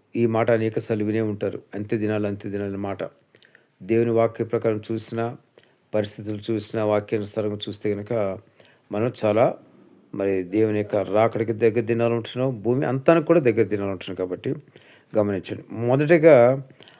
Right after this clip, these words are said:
అంతానికన్నా ముందుగా రాకడ వస్తుంది, రాకడ తర్వాత భూమి యొక్క అంతం జరుగుతుంది. అయితే రాకడ వచ్చే సమయంలో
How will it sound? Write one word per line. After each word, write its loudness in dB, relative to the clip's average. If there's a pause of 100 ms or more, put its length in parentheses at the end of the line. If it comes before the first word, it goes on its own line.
(200)
అంతానికన్నా 4
ముందుగా 4
రాకడ 4
వస్తుంది, 0
రాకడ 2
తర్వాత 0
భూమి -2
యొక్క -4
అంతం -2
జరుగుతుంది. -8
అయితే -8
రాకడ 6
వచ్చే 6
సమయంలో -2